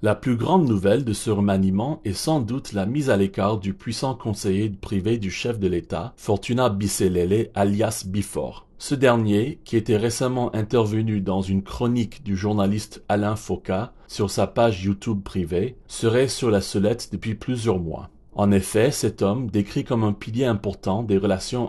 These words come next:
entre le Rwanda et la R D C, se serait fait limoger à la suite de la dégradation des relations entre ces deux pays,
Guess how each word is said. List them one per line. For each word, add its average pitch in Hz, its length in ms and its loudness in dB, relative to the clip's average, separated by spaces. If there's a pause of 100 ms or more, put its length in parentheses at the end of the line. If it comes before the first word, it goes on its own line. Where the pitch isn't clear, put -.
entre 110 240 -2
le 101 120 4
Rwanda 98 520 0
et 98 100 0
la 90 220 2
R 101 60 -2
D 87 160 -2
C, 98 440 -6
se - 200 -2
serait 127 360 2
fait 139 200 0
limoger 104 800 4
à 104 80 2
la 104 100 2
suite - 400 -6
de 117 60 -2
la 101 120 2
dégradation 117 720 0
des 98 140 2
relations 107 580 -2
entre 104 220 -6
ces 98 140 -4
deux 104 180 -2
pays, 98 460 -4